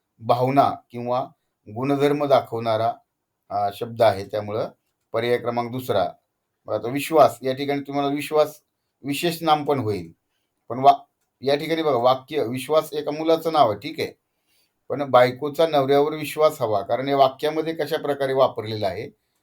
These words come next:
त्याच्यावरून ही गोष्ट लक्षात घ्यायची आहे, है ना? तुम्ही काही जण, अ, या ठिकाणी, अ, कन्फ्यूज होऊ शकतात की हे विशेष नाम का नाही, तर या ठिकाणी वाक्यामध्ये कशा प्रकारे तो शब्दाचा वापर केलाय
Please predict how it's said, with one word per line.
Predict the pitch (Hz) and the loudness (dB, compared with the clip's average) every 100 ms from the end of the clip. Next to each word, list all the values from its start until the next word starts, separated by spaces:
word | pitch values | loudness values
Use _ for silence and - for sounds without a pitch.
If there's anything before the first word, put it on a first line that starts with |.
| _ - | _ -6
त्याच्यावरून | 127 131 143 143 151 123 | -4 0 2 0 -4 -8
ही | 127 | -6
गोष्ट | 123 127 123 | -6 -6 -4
लक्षात | 117 - 107 | -6 -4 -8
घ्यायची | 92 92 85 - | -6 -10 -10 -16
आहे, | - _ _ _ _ _ _ - | -20 _ _ _ _ _ _ -8
है | |
ना? | 147 95 - - | -2 -2 -4 -12
तुम्ही | 113 113 - | -12 -6 0
काही | 123 | 0
जण, | 127 135 135 _ _ _ - | 2 -2 -4 _ _ _ -6
अ, | 113 117 110 117 | -2 0 -2 -4
या | 113 | -4
ठिकाणी, | 120 123 127 127 - _ _ | -2 -4 -2 -6 -12 _ _
अ, | 101 104 | -4 -4
कन्फ्यूज | 104 123 123 127 135 | -2 -2 -2 -4 -6
होऊ | 127 117 | -4 -4
शकतात | 113 110 107 - | -6 -6 -8 -6
की | 127 | -6
हे | |
विशेष | 135 143 151 | -4 -4 -4
नाम | 135 123 110 | 0 0 0
का | 98 | -4
नाही, | 82 82 _ _ _ _ _ _ _ _ - | -4 -10 _ _ _ _ _ _ _ _ -10
तर | |
या | 104 | -6
ठिकाणी | 110 113 127 127 | -6 -4 -6 -2
वाक्यामध्ये | 110 - - 123 120 127 127 _ _ _ - | -2 -2 -2 -2 -2 -6 -10 _ _ _ -6
कशा | 160 | -4
प्रकारे | 160 151 143 131 | 0 4 4 4
तो | 127 | 0
शब्दाचा | 123 117 110 110 117 | -2 -2 -2 -2 2
वापर | 104 101 98 | 2 2 -2
केलाय | 101 95 110 | -2 -2 -2